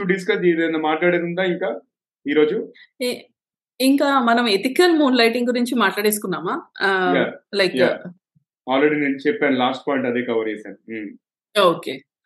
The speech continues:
Speaker 2: సరే. ఆ, అయితే ఇంకా నా సైడ్ నుంచి ఏం క్వశ్చన్స్ లేవు నవీన్. Almost, uh, covered every point.
Speaker 1: ఓకే, సూపర్. So ఆడియన్స్, వ్యూవర్స్, లిసనర్స్,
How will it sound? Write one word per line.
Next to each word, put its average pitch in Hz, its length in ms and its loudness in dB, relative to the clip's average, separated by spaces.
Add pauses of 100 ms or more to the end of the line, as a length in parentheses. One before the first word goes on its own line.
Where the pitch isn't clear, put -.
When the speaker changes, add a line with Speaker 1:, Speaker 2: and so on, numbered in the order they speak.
(380)
Speaker 2:
సరే. - 480 -2
ఆ, 185 340 4
అయితే 226 340 4
ఇంకా 220 240 2
నా 208 220 2
సైడ్ 202 240 -2
నుంచి 220 200 -2
ఏం 208 120 -2
క్వశ్చన్స్ 196 380 -6
లేవు 185 140 -4
నవీన్. 165 260 -6
Almost, 190 600 0
uh, 170 240 0 (160)
covered 190 420 2
every 196 260 -4 (220)
point. 180 400 0 (640)
Speaker 1:
ఓకే, 175 380 -4 (420)
సూపర్. 233 400 2
So 190 320 4 (300)
ఆడియన్స్, 214 580 2
వ్యూవర్స్, 196 1000 -2
లిసనర్స్, 180 640 0